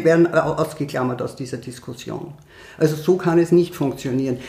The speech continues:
Was ich schon erschreckend finde, ist, dass sich die, äh, der Anteil der Teilzeitbeschäftigten seit den neunziger Jahren von zwanzig Prozent auf fünfzig Prozent erhöht hat. Das ist fünfzig Prozent der erwerbstätigen Frauen arbeiten Teilzeit.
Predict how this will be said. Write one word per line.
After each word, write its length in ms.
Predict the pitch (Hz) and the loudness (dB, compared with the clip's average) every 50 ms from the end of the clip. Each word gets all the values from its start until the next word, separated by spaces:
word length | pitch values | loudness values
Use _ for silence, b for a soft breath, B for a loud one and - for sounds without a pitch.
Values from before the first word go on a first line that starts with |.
| B B | B B
Was 160 | - 160 170 | 0 2 2
ich 140 | 190 180 - | 2 2 2
schon 140 | - 208 - | 0 2 2
erschreckend 540 | 208 208 - - 160 170 165 - 175 175 | 2 0 0 0 -2 -2 0 2 2 2
finde, 360 | 170 - 180 175 180 175 175 165 | 4 4 4 4 6 6 4 4
ist, 380 | - 175 185 180 - - - | 4 0 -2 -4 -4 -4 -2
dass 200 | 156 151 147 - | -2 -2 0 0
sich 220 | 160 156 151 - - | -2 -2 -2 -2 -2
die, 220 | 160 143 135 - | -2 -2 -2 -2
äh, 20 | |
der 480 | - 131 135 131 127 127 - 143 131 - | -2 -2 0 0 0 0 -2 -2 0 2
Anteil 380 | 147 190 208 208 - 160 143 139 | 4 4 4 4 4 2 4 4
der 160 | 147 135 - | 2 0 2
Teilzeitbeschäftigten 1200 | - 139 147 170 - - 170 151 147 - 156 139 - - 143 131 - - - - 120 - - - - | 2 4 4 4 2 2 0 0 0 0 -2 0 0 0 -2 -2 -4 -4 -6 -6 -6 -4 -4 -4 0
seit 240 | - 156 139 139 | 0 0 0 2
den 140 | - 139 135 | 2 2 2
neunziger 500 | 127 127 135 151 165 - 180 165 160 151 | 2 2 2 2 2 4 2 2 4 2
Jahren 380 | 143 131 127 117 117 120 123 127 B B B B B B B | 2 2 2 2 2 0 0 -2 B B B B B B B
von 200 | - 147 139 135 | 0 0 2 2
zwanzig 540 | - - 131 131 156 170 - 185 170 - - | 2 0 2 4 4 4 4 2 0 -2 -2
Prozent 680 | 147 139 135 - - 131 127 120 123 - - - - B B B B B B - - | -4 -6 -6 -4 -4 -2 -2 -2 -2 -4 -8 -14 -18 B B B B B B -2 -2
auf 160 | 135 - - | -2 2 4
fünfzig 480 | 151 156 151 151 - - 147 - - | 4 4 4 2 -2 -4 -6 -6 -6
Prozent 440 | - 156 147 - - 139 131 127 131 | -8 -8 -4 -2 -2 0 0 -2 -2
erhöht 380 | - 135 123 131 131 135 131 - | -2 -2 -2 -2 -4 -4 -2 -2
hat. 160 | 170 165 - | -2 -2 0
Das 80 | 151 147 | -2 -2
ist 140 | 143 - | -2 0
fünfzig 420 | - 165 175 185 - - 170 165 - | 2 2 2 2 2 0 -2 -2 0
Prozent 400 | 156 151 147 - 143 131 139 - | -2 -2 0 0 0 0 0 0
der 80 | 135 | 0
erwerbstätigen 720 | 131 127 127 123 127 - - - 143 131 - 139 127 127 127 | 0 2 2 0 0 -2 -4 -4 -6 -4 -4 -4 -4 -4 -4
Frauen 340 | - 123 117 117 120 120 - | -4 -2 -2 -2 -2 -2 0
arbeiten 400 | 120 117 123 127 120 - 120 120 | 0 0 -2 -2 -4 -4 -4 -4
Teilzeit. 600 | - 117 - 113 113 - - - - - 151 | -4 -4 -4 -4 -4 -6 -8 -8 -8 -8 -8